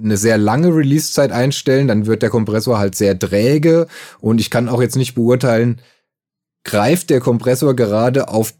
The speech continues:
das Signal ein, das ich hier vorliegen hab, oder ist der Kompressor einfach noch aktiv aufgrund der langen Release-Zeit von dem Signal, das jetzt vorher auf den Kompressor eingewirkt hat?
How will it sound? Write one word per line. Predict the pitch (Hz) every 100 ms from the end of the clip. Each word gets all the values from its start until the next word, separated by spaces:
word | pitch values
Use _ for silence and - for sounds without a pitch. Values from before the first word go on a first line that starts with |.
| -
das | 131 143
Signal | 135 120 117 117 123 113 _ -
ein, | 107 120 143 151 147
das | 123 113
ich | 120 101
hier | - 107
vorliegen | 92 - 107 127 165 170 165
hab, | 170 -
oder | 113
ist | 120 -
der | 123
Kompressor | 107 110 120 123
einfach | 110 120 127
noch | 117 117 -
aktiv | 104 - - 135 170
aufgrund | 139 123 139 135
der | 120
langen | 110 120 131
Release-Zeit | 120 123 127 - 120
von | 113
dem | 107 107
Signal, | 107 104 101 123
das | 123 -
jetzt | 95
vorher | - 127 147 143 143 143
auf | 127
den | 135
Kompressor | 131 123 123 120 110
eingewirkt | 113 120 120 123 131
hat? | 123